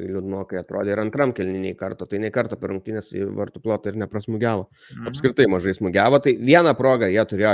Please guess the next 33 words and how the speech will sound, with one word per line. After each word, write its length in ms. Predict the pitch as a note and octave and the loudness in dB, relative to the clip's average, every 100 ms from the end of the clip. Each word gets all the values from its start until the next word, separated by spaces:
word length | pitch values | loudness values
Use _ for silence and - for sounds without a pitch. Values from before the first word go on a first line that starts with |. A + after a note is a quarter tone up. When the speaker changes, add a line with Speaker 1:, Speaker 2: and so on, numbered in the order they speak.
| F2 | 4
Speaker 1:
gerą, 300 | G#2 F3 F#3+ _ _ _ _ _ _ _ _ | 2 2 -2 _ _ _ _ _ _ _ _
pa-, 100 | D#3 D#3+ | -2 2
nu 140 | E3 - | 0 0
kaip, 200 | D#2 - | -6 -2
pakankamai 640 | B2 A#2 C3+ F#2+ D#2 E2 D#2+ | 2 4 4 2 -4 -6 -2
gerą, 320 | G2+ A#2+ A2+ | 0 0 -2
Modestė 560 | F#2+ F#2+ A#2+ A#2 E2 D#2+ | -2 0 0 0 -6 -6
turėjo 640 | - F2 G2 G#2+ F#2 E2+ D#2 | -6 -4 -2 -2 -4 -6 -8
tą, 140 | D#2+ | -12
tą, 140 | E2 D#2 | -10 -10
ten, 240 | D#2+ D#2+ D#2+ D2 - - | -10 -8 -10 -12 -16 -12
tą 120 | E2 E2 | -12 -10
progą, 540 | F2 F#2 G#2 G#2+ A2+ G2+ - | -6 -4 -4 -2 -2 -2 -6
ir, 440 | G#2 G2+ F#2+ F2+ - _ _ _ - _ | -6 -4 -4 -6 -10 _ _ _ -20 _
bet 380 | F#2+ A2+ - A#2+ | 0 0 2 -2
reik 220 | B2 - | -2 -2
pripažint, 480 | A2+ A2+ A2 C3 A#2+ | -6 -2 -2 -2 -2
kad 160 | G2+ | -4
ten 240 | - G#2 G#2 | -2 -2 -2
nebuvo 400 | G#2 A2 A2+ G#2 | -4 -2 0 0
taip 320 | - A2 G2 | 0 -2 0
jau 160 | G2 F2+ | -2 0
lengva, 380 | A2 A#2+ G2+ F#2 | 0 0 -2 -4
turi 200 | G2 G#2 | -4 -4
labai 280 | F#2 G#2 G2+ _ - _ _ _ | -2 -2 -4 _ -20 _ _ _
tiksliai 500 | B2+ - - E2 C#2 | -2 -2 -6 -4 -6
užtaikyt, 560 | - E2+ E2+ F#2 G2+ | -8 -4 -2 -4 -6
nes 240 | F2 F2+ - _ _ _ _ - | -6 -6 -8 _ _ _ _ -16
jisai 260 | F2+ G#2+ G#2 | -4 0 0
mušė 320 | G#2+ A2 F#2+ | 0 -2 -4
tiesiog 560 | - E2+ G2+ F#2+ F#2+ E2+ | -4 -6 0 0 0 -2
be 160 | F2 | -2
stabdymo, 720 | E2+ - G2+ A#2+ A#2+ A2 G2+ | -2 -2 -2 -2 -4 -2 -2